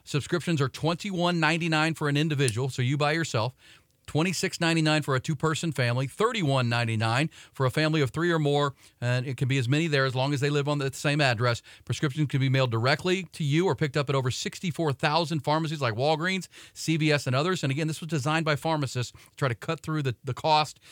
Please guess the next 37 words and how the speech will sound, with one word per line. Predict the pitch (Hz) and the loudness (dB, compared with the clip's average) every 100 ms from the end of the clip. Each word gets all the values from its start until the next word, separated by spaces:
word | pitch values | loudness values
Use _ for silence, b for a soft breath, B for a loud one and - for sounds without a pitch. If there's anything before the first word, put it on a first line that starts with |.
| B | B
the | - | -4
red | 127 147 | 0 0
tape, | - 151 131 | 0 0 0
and | 139 | 0
everything | 151 | 2
that's | 135 | 0
going | 147 139 | 0 0
on | 139 139 | 2 2
there | 135 | 0
with | 127 | 0
the | 113 | 0
big | 139 131 | -2 0
pharma. | 147 139 131 B B B 123 | 2 2 2 B B B -2
Uh, | 120 120 | -2 -2
you | 139 | -4
can | - 160 | -2 0
see | 170 | 0
if | 143 | 2
your | 151 160 | 0 2
drugs | 143 147 139 | 2 2 2
are | 135 | 0
included | 123 151 156 143 | -2 0 0 0
before | 123 147 156 | -2 -2 0
you | |
even | 151 127 | 0 0
sign | 151 139 | 2 4
up. | 147 151 B B | 2 0 B B
They've | 110 107 | -6 -2
got | 120 | -2
every | 165 160 160 | 0 2 4
answer | 151 - | 2 0
you | 135 127 | 0 2
have | 143 139 | 2 2
at | 123 | 0
the | |
website | 117 147 - 151 143 | 0 0 2 0 2
there. | 151 143 | 2 2